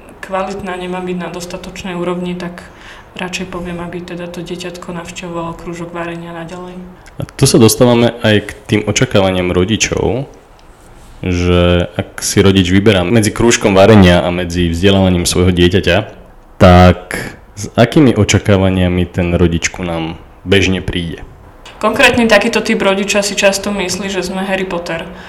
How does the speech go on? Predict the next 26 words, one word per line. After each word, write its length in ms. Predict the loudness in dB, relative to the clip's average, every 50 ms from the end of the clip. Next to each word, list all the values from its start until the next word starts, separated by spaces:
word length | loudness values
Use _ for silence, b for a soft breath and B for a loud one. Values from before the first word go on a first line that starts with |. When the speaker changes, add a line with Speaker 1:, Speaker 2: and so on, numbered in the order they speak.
| B B B B B B B B -16 -14
Speaker 1:
Mávneme 560 | -10 -2 0 0 0 0 -2 -4 -2 -4 -4
prútikom 640 | -4 -2 -4 -4 -2 -4 -6 -4 -2 0 0 0 0
jedenkrát 480 | -2 -2 -2 -4 -4 -2 0 0 2 2
za 80 | 0
týždeň 640 | -2 -4 -6 -6 -6 -6 -4 -2 -2 -2 -4 -6 -6
a 120 | -6 -6 -4 -4 -6 -6 -6 -6 -6 -8 -8 -10 -10 -10 -10 -10
dieťa 320 | -8 -6 -6 -6 -4 -6 -6
bude 240 | -6 -6 -4 -4
opravené. 560 | -4 -4 -2 -2 -2 -2 -2 -6 -8 -10 -10 -10
No, 240 | -10 -10 -10 -10
tak, 240 | -10 -12 -12 -12 -14 -16 -18 -12
tak 160 | -8 -8 -8 -6
toto 320 | -8 -8 -4 -2 -2 -2 -2 -4
nefunguje 960 | -6 -6 -6 -6 -6 -6 -6 -6 -4 -2 0 2 2 2 2 2 0 -2 B B B B B B B B B -8
a 240 | -4 -2 -2 -2 -2
vtedy 240 | -4 -6 -4 -4 -4
sa 160 | -4 -4 -4
snažíme 560 | -4 -4 -4 -4 -4 -4 -4 -4 -2 -2 -2
rodičovi 480 | -2 -2 -2 -2 -4 -4 -4 -2 -2 -2
vysvetliť, 800 | -2 -2 -2 -2 -2 -2 -2 -4 -4 -4 -2 -2 -2 -2 -6 -8 -8 -8 -6 -4 -4
o, 480 | -4 -4 -2 -4 -4 -4 -6 -6 -8 -10 -14 -16 -18 -18 -20 -20 -18 -18 -16 -16 -8 -4
prečo 240 | -2 -2 -2 -2 -2
to 160 | -2 -4 -2
tak 160 | 0 -2 -2
nie 320 | 0 -4 -2 -2 -2 0 0
je, 100 | 0